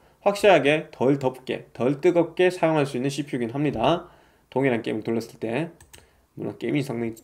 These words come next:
떨어지긴 하겠지만요. 구구공 엑스하고 비교했을 때 우리 게이밍 성능이 이만큼 뛰어나다라는 얘기입니다. 아,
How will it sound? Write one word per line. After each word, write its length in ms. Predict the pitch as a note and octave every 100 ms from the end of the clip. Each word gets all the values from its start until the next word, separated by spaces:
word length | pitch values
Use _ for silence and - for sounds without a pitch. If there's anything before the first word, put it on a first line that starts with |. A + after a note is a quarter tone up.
| _
떨어지긴 340 | C#3+ C3+ A2+ A2+
하겠지만요. 540 | A2+ A#2 C#3 G#2+ - C#3+ _ _ _ _ _ _ _ - - _ _ _ -
구구공 520 | - G#3+ D4+ C#4 E3+
엑스하고 460 | F3+ - F3+ D3
비교했을 480 | - D#3+ E3+ D3+ A#2+
때 260 | C#3+ D#3+ D#3+
우리 300 | A#2+ C3+ D#3
게이밍 240 | E3+ F#3+
성능이 260 | E3 C#3+ A2
이만큼 280 | C#3+ F3 B2+
뛰어나다라는 840 | F3 D3 - G#2+ - - A2 G#2+
얘기입니다. 500 | B2+ C#3+ G#2 G2+ C#3 - _ _ _ _ _ _ _ _ _
아, 340 | A#2 A#2+ C3